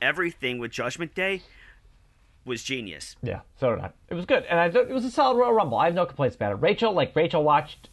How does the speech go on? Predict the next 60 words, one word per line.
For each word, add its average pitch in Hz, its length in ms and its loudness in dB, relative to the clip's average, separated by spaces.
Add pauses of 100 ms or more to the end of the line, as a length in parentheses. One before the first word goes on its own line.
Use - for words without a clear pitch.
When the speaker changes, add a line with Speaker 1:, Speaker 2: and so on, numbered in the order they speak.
Speaker 2:
I 113 140 2
think, 139 180 -2
half 131 220 2
of 147 60 -2
it 165 80 2
with 156 160 -2
me, 175 200 -2 (240)
Speaker 1:
Mm-hmm. 180 160 -6
Speaker 2:
and 170 140 2
she's 160 140 2
like, 143 160 4
"Oh, 123 180 4
this 170 140 0
stinks. 143 480 2
This 165 140 0
isn't 156 300 0
good." 131 320 6 (180)
And 139 140 4
then, 180 180 4
Speaker 1:
<laughs> 196 60 2
Speaker 2:
and 180 160 6
then 190 100 4
the 175 80 6
Logan 170 300 6
Paul, 160 340 4
uh, 143 100 6
Ricochet 147 340 0
spot, 120 240 0
she - 60 -12
goes, 127 140 -2
"That 170 160 4
was 190 100 -2
the 165 80 2
best - 280 2
part 151 180 2
of 139 60 -2
the 139 80 2
entire 131 380 0
match." 117 400 -4 (460)
Now, - 80 4
I - 20 0
think 233 140 0
she - 60 -2
Speaker 1:
Yeah. 294 60 0
Speaker 2:
watched 277 120 -4
the 240 60 2
entire 226 360 -2
thing 95 180 -10
with 95 180 -14
me. 92 180 -14 (520)
Um, 107 240 -4
Speaker 1:
There 113 100 -2
you 151 60 0
Speaker 2:
yeah, 202 200 2
Speaker 1:
go. 135 100 -4
Speaker 2:
because 131 180 -2
she 135 100 -10
said, - 120 -12
"No, 220 80 -2
Speaker 1:
That's, - 340 -4